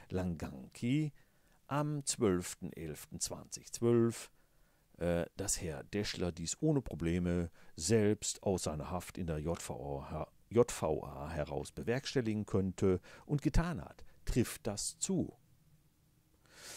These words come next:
Bitte senden Sie uns Ihre Infos bis spätestens Montag, den sechsundzwanzigsten elften, via E-Mail zu.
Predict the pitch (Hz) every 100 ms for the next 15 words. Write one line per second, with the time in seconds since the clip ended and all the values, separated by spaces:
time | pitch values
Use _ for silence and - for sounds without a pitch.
0 | - - - 147 151 151 156 127 127 -
1 | 143 139 107 - 113 104 - - 104 87
2 | 87 82 71 69 69 69 - 80 78 -
3 | 90 82 82 85 80 123 123 - 123 113
4 | 80 50 69 65 - - 104 107